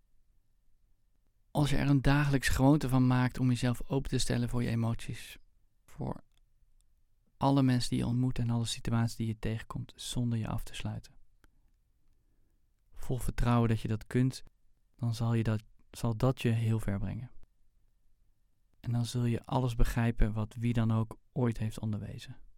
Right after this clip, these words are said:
Pema Chodron. Het gaat jullie goed. Ik hoop dat jullie, eh, deze podcast interessant, eh, vonden.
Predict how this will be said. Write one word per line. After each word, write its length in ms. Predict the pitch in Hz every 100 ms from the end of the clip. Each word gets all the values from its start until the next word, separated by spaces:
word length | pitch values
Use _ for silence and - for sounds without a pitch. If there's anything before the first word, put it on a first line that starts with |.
| _ _ _ _ -
Pema 240 | - 107 110
Chodron. 320 | - 120 - _ - _ _ _ - - _ _ _ _ _ _ - _ _ _ _ _ _ _ _ _ _ _ _ _ _ _ _ _ _ _ _ _ _ - -
Het 80 | -
gaat 140 | 139
jullie 140 | 143 139
goed. 200 | 143 127
Ik 100 | 143
hoop 160 | 147
dat 160 | 143 -
jullie, 360 | 143 139 135
eh, 160 | 131 131
deze 220 | 131 123
podcast 480 | - 131 - 117 -
interessant, 560 | - 117 120 120 117 -
eh, 180 | 113 110
vonden. 580 | - - 110 117 151